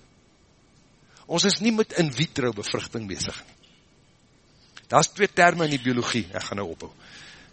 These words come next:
In vivo en in vitro. In vivo beteken in die liggaam. Dis hoe dit hoort, dis die natuur, dis hoe God het gemaak het.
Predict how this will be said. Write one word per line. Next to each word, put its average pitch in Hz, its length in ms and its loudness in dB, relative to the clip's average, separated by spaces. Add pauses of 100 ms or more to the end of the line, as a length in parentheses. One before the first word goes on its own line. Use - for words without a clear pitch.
(300)
In 156 140 4
vivo 165 340 8
en 135 140 2
in 117 160 -2
vitro. 95 300 -6 (100)
In 127 180 -4
vivo 156 380 2
beteken 131 480 -6
in 131 140 -4
die 110 80 -4
liggaam. 110 320 -6 (260)
Dis 123 160 0
hoe 113 160 -4
dit 110 160 -4
hoort, - 280 -4 (180)
dis 110 160 -4
die 117 60 -10
natuur, 107 360 -8
dis 101 160 -10
hoe - 80 -12
God 104 180 -8
het - 140 -12
gemaak 87 320 -10
het. - 60 -20